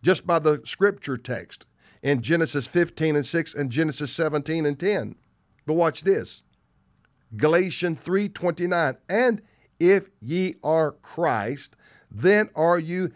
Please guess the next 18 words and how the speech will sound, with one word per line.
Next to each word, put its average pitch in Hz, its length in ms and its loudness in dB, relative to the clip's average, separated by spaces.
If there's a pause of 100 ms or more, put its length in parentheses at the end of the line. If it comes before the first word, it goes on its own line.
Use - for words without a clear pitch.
(160)
Abraham's 143 880 2
seed." 113 380 -4 (1000)
See, 165 180 0
the, 156 100 0
the, 147 200 -2
the, 143 140 -10
the, 135 380 -8
the, 131 340 -6
the 135 160 -4
church 226 560 2
now, 143 300 0 (240)
the, 127 300 -4
at 135 160 0
Galatia, 156 600 2 (380)
you're 151 120 -2
talking 185 440 0
to 190 400 0 (640)
Gentiles. 160 1040 -2